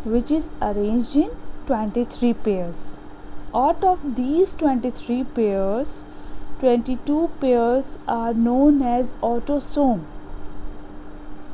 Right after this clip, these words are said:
and the, uh, last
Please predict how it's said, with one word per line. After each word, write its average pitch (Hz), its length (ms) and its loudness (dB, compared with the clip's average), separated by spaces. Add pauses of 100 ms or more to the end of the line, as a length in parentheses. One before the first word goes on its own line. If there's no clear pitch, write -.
(1120)
and 247 320 0 (1040)
the, 233 640 2 (460)
uh, 208 380 2
last 196 500 0